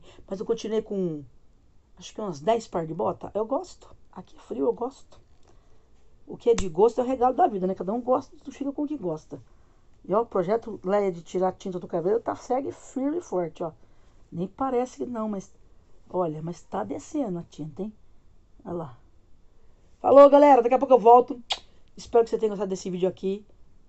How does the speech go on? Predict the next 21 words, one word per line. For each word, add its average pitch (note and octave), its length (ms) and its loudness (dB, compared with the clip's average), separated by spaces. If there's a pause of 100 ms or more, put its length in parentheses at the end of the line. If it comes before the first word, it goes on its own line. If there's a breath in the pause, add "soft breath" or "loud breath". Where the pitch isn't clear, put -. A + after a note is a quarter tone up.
(760)
E F#3 100 0
é C#4 60 4
isso. A#3+ 200 -2
Se, A#3 120 -12
se G#3+ 160 -12
você A#3 200 -2
não F4+ 60 4
assistiu, C#4 220 0
vê A#3+ 120 -2
esse E4+ 200 0
vídeo G3 200 -2
aí. F#3+ 160 0 (280 soft breath)
Essa A3 280 -4
sim A#3 320 -10
seria G#3 360 -6
a G3 40 -6
casa G3 220 -6
dos G3 160 -12
sonhos. F#3 440 -8 (160)
Estou - 260 -8
chateada. E3 320 -10